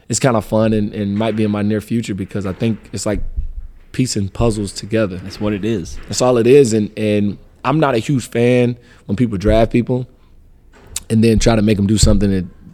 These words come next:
Speaker 1: you didn't draft 'em for.
Speaker 2: Got it.
Speaker 1: That, that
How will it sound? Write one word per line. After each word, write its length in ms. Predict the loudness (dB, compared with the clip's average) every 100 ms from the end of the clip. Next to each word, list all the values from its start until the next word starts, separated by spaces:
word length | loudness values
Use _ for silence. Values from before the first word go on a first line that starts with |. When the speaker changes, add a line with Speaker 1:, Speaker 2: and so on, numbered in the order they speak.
| -2
Speaker 1:
you 120 | 2
didn't 160 | 4 4
draft 260 | 4 4 2
'em 80 |
for. 320 | 2 0 0 -6 -20 -20 -20 -8
Speaker 2:
Got 220 | -8 -8
it. 120 | -12 -4
Speaker 1:
That, 280 | -2 -2 -6 -20 -10
that 220 | -2 -2